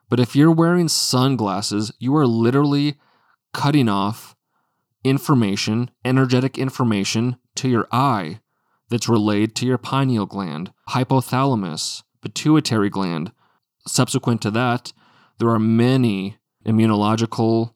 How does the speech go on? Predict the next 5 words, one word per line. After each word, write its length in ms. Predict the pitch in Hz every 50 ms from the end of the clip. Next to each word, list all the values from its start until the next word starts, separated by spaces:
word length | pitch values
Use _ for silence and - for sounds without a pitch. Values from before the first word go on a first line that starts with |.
| _ _ _
metabolic, 880 | - 104 113 107 101 104 95 98 98 98 101 107 113 110 110 107 - - - - - _ _ _ _ _ _ _ -
hormonal 960 | - 113 110 107 107 107 104 110 120 131 135 127 117 104 90 87 92 98 107 _ _ _ _ _
processes 1000 | - - - 143 147 156 143 - - 113 110 - - 107 101 98 101 104 107 - - _ _ _ _ _ _ _ _ _ _ _ _
that 100 | - 107
happen 560 | - - 160 160 151 - - 101 107 104